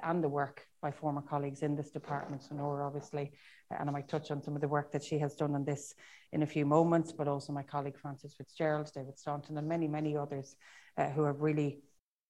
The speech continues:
developed and, and evolved our laws, uh, and our supports,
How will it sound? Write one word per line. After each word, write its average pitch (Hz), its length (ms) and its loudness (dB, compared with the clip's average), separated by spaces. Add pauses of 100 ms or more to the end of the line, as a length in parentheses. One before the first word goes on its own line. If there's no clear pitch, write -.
(400)
developed 165 460 8
and, 156 220 4
and 160 120 2
evolved 151 400 4
our 139 140 -2
laws, 165 540 6
uh, 165 80 -10 (120)
and 143 100 -8
our 143 80 -8
supports, 156 640 -2